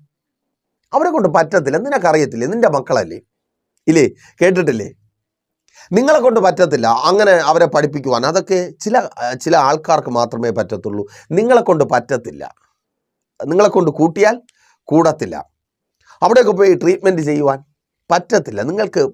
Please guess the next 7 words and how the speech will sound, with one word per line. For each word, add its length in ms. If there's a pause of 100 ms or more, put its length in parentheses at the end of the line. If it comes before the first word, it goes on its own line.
പരിമിതിയുണ്ട്, 840 (280)
നിങ്ങൾക്ക് 600 (380)
പരിമിതികളുണ്ട്. 920 (400)
അങ്ങനെയുള്ള 400
ഭവനം 360
വയ്ക്കുവാൻ, 360 (1160)
ഓ, 140